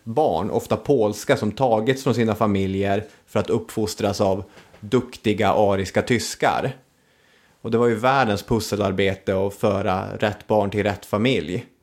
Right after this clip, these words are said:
Och sen få, jag menar, barnen hade ju glömt bort sina riktiga föräldrar. Det här är ett ämne som hon återkom till flera gånger under sitt skrivande. Men hon kommer också inleda sin livslånga fascination av nazirättegångar, eller för nazirättegångar snarare, genom att sitta med under Nürnbergrättegångarna.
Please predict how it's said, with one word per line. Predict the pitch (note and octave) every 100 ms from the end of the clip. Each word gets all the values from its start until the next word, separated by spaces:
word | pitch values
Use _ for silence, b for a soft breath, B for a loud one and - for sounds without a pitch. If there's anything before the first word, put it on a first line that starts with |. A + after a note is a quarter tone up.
| b b -
Och | A#2
sen | A2 A2 A2
få, | A2 G#2 A2 -
jag | -
menar, | F#2 F#2
barnen | G#2 G2+ G2+ A2+
hade | A2+ G#2
ju |
glömt | G2 F2+ -
bort | B2 B2
sina | G#2 F2
riktiga | F#2 - F2+
föräldrar. | G2 A2+ A#2+ F2 C#2 G#2 - _ b b b b
Det | - A#2
här | B2 B2
är |
ett | A2
ämne | A2+ A2+ G#2+
som | G#2 A2
hon | G#2+
återkom | F#2 G#2+ G#2+ G2+ G2+ G2+
till | G2 G2+
flera | F#2+ B2 A2 G#2+
gånger | G#2+ G#2 A2+
under | A2
sitt | F#2 F#2+
skrivande. | - A2 G#2 G#2+ A#2+ G#2 D#2 A#2 B B _
Men | C3
hon | B2+
kommer | B2+ B2+
också | B2 A#2+ C3
inleda | B2 A2+ G#2
sin | G#2 G#2+ G2+
livslånga | A#2 A#2 - G#2 G#2+ G2+
fascination | A#2 G#2 A2+ G2+ G#2 G2+ F#2+
av | F#2
nazirättegångar, | G#2 B2+ G#2+ - G2 F#2+ F#2+ G#2+ A2+ A#2+
eller | F2+ F2+
för | - C#3+ C3 F2+
nazirättegångar | F#2 F#2+ - F#2+ F#2 G2+ G2 F#2+
snarare, | F#2+ A2 G2 F#2 G2
genom | G2+ G#2+
att | -
sitta | B2 - G2+
med | F#2+
under | F#2+ F#2 F#2
Nürnbergrättegångarna. | A#2+ A#2 A#2 G2+ F#2+ F#2 F#2 F#2+ G2 - G#2 G2+ G2+ G2+ F#2+ D2+